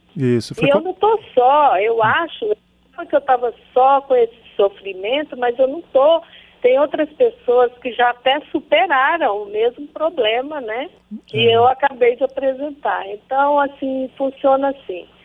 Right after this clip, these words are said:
Speaker 2: É, são colocados os problemas, mas dali também brotam as soluções.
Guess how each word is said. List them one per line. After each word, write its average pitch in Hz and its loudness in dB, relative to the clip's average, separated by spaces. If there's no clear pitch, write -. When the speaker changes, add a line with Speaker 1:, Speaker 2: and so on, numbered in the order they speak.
Speaker 2:
É, 190 -4
são 254 2
colocados 240 0
os 220 -18
problemas, 247 2
mas 220 -4
dali 247 0
também 226 -2
brotam 247 0
as 208 -4
soluções. 208 -10